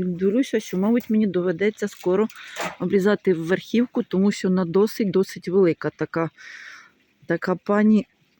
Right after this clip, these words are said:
швидка у нас. Тягнеться вверх, і вверх, і вверх. Тому буду обрізати вже верхівку, буду робити таку кульку. Буде така цікава кулька. Купувала її вже привиту на штамбі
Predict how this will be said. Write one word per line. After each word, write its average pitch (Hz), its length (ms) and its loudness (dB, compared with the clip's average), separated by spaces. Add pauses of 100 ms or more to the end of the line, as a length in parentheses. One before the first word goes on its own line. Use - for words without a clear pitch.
(340)
швидка 185 580 -2
у 147 120 2
нас. 147 380 -2 (1040)
Тягнеться 180 600 0
вверх, 214 560 2
і - 20 4
вверх, 202 480 2
і 196 80 4
вверх. 139 520 0
Тому 175 260 2
буду 185 340 2
обрізати 170 640 0
вже 170 160 -2
верхівку, 202 640 -2
буду 196 300 2
робити 190 360 2
таку 180 400 -2
кульку. 208 560 0 (720)
Буде 214 160 2
така 214 260 -2
цікава 202 540 -2
кулька. 160 520 -2 (1400)
Купувала 180 540 2
її 175 120 2
вже 185 160 0
привиту 180 460 0
на 165 100 0
штамбі 349 500 2